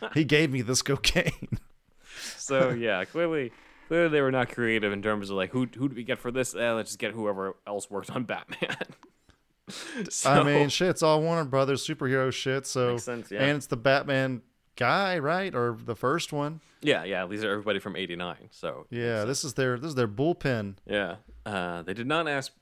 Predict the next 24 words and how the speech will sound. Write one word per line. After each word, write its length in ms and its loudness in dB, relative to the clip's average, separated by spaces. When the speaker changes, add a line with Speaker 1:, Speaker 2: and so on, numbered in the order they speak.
Speaker 2:
Tim 160 -6
Burton, 300 -6
though. 180 -2
They 120 -8
asked 260 -8
Terry 360 -2
Gilliam. 440 -4
Uh, 40 -12
Speaker 1:
I've 460 4
Speaker 2:
directed. 140 -14
Speaker 1:
heard 160 4
of 160 -2
this, 500 0
Speaker 2:
Yeah, 200 0
Speaker 1:
yes. 140 -4
Speaker 2:
so 160 -4
this 200 -10
is, 140 -12
this 240 -8
would 160 -2
have 100 -8
been 120 -6
Terry 260 -8
Gilliam 560 -8